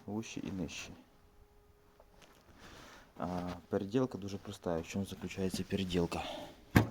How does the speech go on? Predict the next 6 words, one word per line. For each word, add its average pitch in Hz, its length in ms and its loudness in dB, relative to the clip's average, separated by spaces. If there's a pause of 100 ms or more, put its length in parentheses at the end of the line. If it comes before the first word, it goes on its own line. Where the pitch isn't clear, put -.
(880)
Кришка. 107 440 12 (1500)
Откручував 101 500 4
всю - 180 -4
цю 95 120 2
фурнітуру, 120 640 4 (1040)
замки. 95 480 4